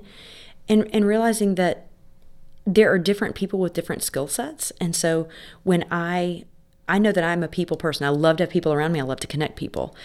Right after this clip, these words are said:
And in looking, I said, "We need someone who can make processes happen so that we can start another Lydia's Place down the road and somebody else can do it all again, not have to s-, start from the very beginning." And, um,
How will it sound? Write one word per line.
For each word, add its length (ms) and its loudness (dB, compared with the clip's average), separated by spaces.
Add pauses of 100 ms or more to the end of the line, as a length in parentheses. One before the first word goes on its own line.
(360)
And 140 2
in 160 0
looking, 500 0 (180)
I 140 -2
said, 380 -6 (240)
"We 300 4
need 180 2
someone 460 -2
who 180 -4
can 240 -4
make 240 -6
processes 720 -4
happen 380 -12
so 140 -4
that 140 -2
we 120 -2
can 280 -4 (320)
start 320 4
another 360 4
Lydia's 320 -2
Place 280 -4
down 180 -4
the 80 -4
road 340 2
and 140 -2
somebody 400 0
else 340 0 (120)
can 320 -2
do 160 6
it 80 6
all 180 0
again, 600 0 (260)
not 160 2
have 120 -4
to 60 -2
s-, 140 -6 (160)
start 480 0
from 140 -2
the 100 0
very 200 0
beginning." 420 -4
And, 160 -4 (520)
um, 340 -6